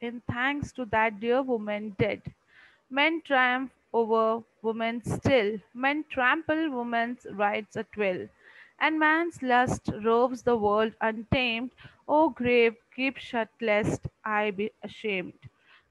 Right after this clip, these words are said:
Now, "What have I done?" He's ac-, asking the question again to himself. "Have I done anything, or have I done tr-, uh, any, uh, uh, anything to help the woman out or repay the sacrifice?" Or, uh, in thanking to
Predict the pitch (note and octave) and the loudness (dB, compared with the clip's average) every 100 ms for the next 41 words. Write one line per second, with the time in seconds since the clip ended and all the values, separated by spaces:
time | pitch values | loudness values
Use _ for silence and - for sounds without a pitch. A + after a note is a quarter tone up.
0 | - B3+ C#4 D4+ D4+ _ - C4 E4 E4+ | -10 -2 0 0 -2 _ -4 0 2 2
1 | F4+ D4 E4 D#4+ C#4+ D4 - D4 - C4+ | 0 0 0 0 0 -2 -2 -4 0 -2
2 | - D4 C#4 - C4+ C4+ C4 B3 A#3 C4+ | -2 -6 -6 -2 -2 0 -6 -10 -6 -4
3 | D4+ D4+ C4+ B3 B3 B3+ G3 G3 - - | -4 -4 -4 -4 -2 -2 -2 -4 -12 -16
4 | - B3 B3+ D#4 E4 D#4 D4 D4+ D4+ D4+ | -2 0 0 0 -2 -2 -4 -2 -2 -4
5 | D4+ G#3 G#3 G#3+ A3 A#3 C4+ D#4 E4 C#4 | -4 -4 -2 0 0 2 2 0 -2 -4
6 | C4 - - B3 A#3+ B3 B3+ C4+ C4+ - | -8 -8 -4 -2 0 -2 -2 -2 -4 -10
7 | - - A3+ A3+ A3 - G3+ A3 A3 - | -12 0 4 4 2 2 2 2 0 -2
8 | A3+ B3+ C#4 C4+ C4 B3+ A3+ A#3 A3 B3 | -2 0 -2 -2 -2 0 0 0 -4 -4
9 | B3 A#3+ A#3 A#3+ A#3 B3 A#3+ A3+ A3+ A3+ | -2 -4 -2 0 0 2 0 2 -2 0
10 | B3+ B3 B3 - A#3 A#3 B3 - A#3+ B3+ | 0 0 -4 -2 -2 -2 -6 -2 0 0
11 | B3+ - - - - - G#3+ G#3 G#3 G#3 | -2 -8 -10 -18 -12 0 4 6 4 0
12 | - - _ - A3 G#3+ G#3+ - _ - | -12 -20 _ 0 2 4 0 -2 _ -20
13 | - C4+ D4+ - D4+ D4+ D#4+ E4+ E4+ D4+ | -4 -2 -2 -2 -2 0 -2 -4 -2 -2